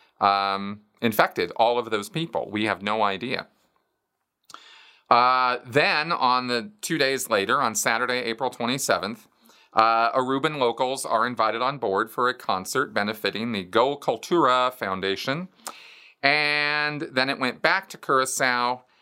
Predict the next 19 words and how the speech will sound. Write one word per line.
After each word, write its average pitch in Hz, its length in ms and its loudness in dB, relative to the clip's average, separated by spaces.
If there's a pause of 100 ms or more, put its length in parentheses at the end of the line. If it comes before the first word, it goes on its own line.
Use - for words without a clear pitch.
(260)
And 123 160 2
so 151 140 2
you 139 160 2
see 190 340 -2
here, 143 240 2
this 123 160 -2
person 180 380 -2
got 143 220 4
on 175 160 0
board. 104 580 -2
They 127 160 2
don't 165 420 0
yet 170 300 0
know 143 500 0
that 117 200 -2
this 127 160 -4
person 139 420 -2
has 120 540 -2
measles. 123 720 -2